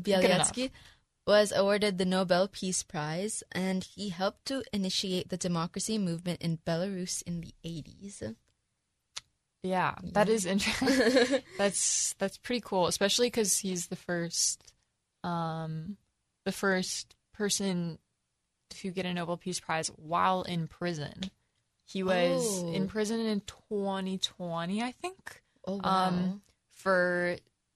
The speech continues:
Speaker 1: participating in some political protests.
Speaker 2: Okay.
Speaker 1: And, um, but yeah, now he has a Nobel Peace Prize.
Speaker 2: That's,
Speaker 1: So
Speaker 2: that's really great. Is he still in prison now?
Speaker 1: He is in prison right now. Yeah.
Speaker 2: Wow.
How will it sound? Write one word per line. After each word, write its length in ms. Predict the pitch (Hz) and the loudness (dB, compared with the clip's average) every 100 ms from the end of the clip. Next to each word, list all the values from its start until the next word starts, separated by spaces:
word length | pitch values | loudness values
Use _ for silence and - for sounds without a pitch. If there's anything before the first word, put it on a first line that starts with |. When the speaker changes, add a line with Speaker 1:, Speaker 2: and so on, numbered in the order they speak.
| _ _ - | _ _ -6
Speaker 1:
participating 680 | 196 190 185 185 185 180 180 | -4 -2 -2 -2 -2 -2 -2
in 160 | 170 | 0
some 340 | - 170 165 165 | 0 0 -2 -4
political 480 | 180 170 165 - | -6 -4 -6 -8
protests. 960 | - 170 160 - - 185 - - - - _ | -10 -8 -8 -6 -8 -8 -10 -8 -8 -12 _
Speaker 2:
Okay. 120 | 202 _ _ - | -20 _ _ -6
Speaker 1:
And, 500 | 170 165 160 160 - | -2 -2 -4 -8 -8
um, 380 | 170 160 156 156 | -6 -6 -8 -6
but 100 | 185 | -2
yeah, 360 | 202 190 151 - _ - _ - | 4 4 4 -2 _ -20 _ -6
now 220 | 170 180 | -2 -2
he 200 | 170 185 | -4 -6
has 240 | 190 185 202 | -2 0 2
a 60 | |
Nobel 240 | 226 262 294 | 2 2 2
Peace 240 | 339 349 | 2 2
Prize. 580 | - 160 - - - - _ _ - | 4 4 4 -2 -4 -6 _ _ -18
Speaker 2:
That's, 280 | 196 _ - | -18 _ -10
Speaker 1:
So 240 | - - | -2 2
Speaker 2:
that's 160 | 185 180 | 4 4
really 180 | 180 262 | 2 -2
great. 180 | 226 - | -4 -4
Is 100 | 214 | -2
he 60 | 254 | -2
still 200 | - 254 | 0 0
in 80 | 233 | -2
prison 400 | 220 214 180 170 | -8 -8 -8 -10
now? 340 | 160 185 254 - - | -12 -12 -14 -14 -14
Speaker 1:
He 160 | - 220 | 0 2
is 100 | 196 | 4
in 80 | 185 | 2
prison 240 | 180 165 | 0 0
right 140 | 156 | 0
now. 340 | 160 147 - 180 180 | 2 0 -2 -12 -10
Yeah. 420 | 175 175 156 165 | -2 2 2 2
Speaker 2:
Wow. 280 | 160 156 | -4 -6